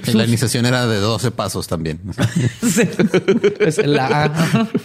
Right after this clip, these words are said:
Speaker 2: Sus iniciaciones son sincréticas, unificando la esencia del budismo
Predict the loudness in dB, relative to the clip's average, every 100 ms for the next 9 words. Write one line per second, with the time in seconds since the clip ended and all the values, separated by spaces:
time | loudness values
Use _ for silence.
0 | -10 -20 -2 -2 -2 -8 -20 -20 -20 -12
1 | 0 4 6 4 4 2 2 2 2 2
2 | 2 2 2 0 -2 -6 -10 -2 4 4
3 | 4 2 2 4 4 4 2 0 2 4
4 | 4 4 4 4 2 2 0 -2